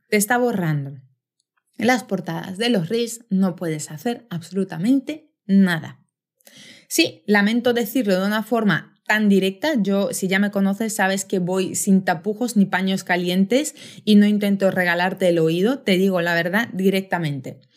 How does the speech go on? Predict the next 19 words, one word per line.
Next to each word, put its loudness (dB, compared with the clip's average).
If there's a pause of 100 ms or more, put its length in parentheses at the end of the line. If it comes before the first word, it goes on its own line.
(460)
Y 6
lo 6
bueno 2
es 2
que -4
con 4
el 2
tema 2
del 2
audio 0
sí 2
se 0
puede 0
hacer -6
algo. -10 (1120)
Normalmente 6
hay 0
una 0
parte -2